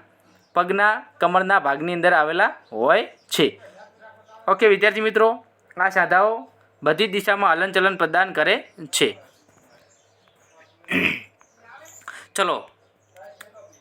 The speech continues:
બીજો સાંધો છે ઉખળીનો સાંધો. ઉખળીનો સાંધો, તો આ પ્રકારના સાંધામાં એક અસ્થિ બીજા અસ્થિની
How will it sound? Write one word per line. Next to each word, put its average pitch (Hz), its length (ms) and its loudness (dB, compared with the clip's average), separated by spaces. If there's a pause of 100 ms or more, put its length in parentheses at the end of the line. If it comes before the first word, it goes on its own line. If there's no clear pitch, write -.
(140)
બીજો 190 240 0
સાંધો 214 300 -2
છે 226 140 0
ઉખળીનો 220 480 0
સાંધો. 131 380 -2 (640)
ઉખળીનો 214 380 2
સાંધો, 208 340 0
તો 220 100 -2
આ 190 220 2
પ્રકારના 214 380 0
સાંધામાં 208 540 0
એક 214 200 0
અસ્થિ 214 280 0
બીજા 190 320 0
અસ્થિની 208 600 0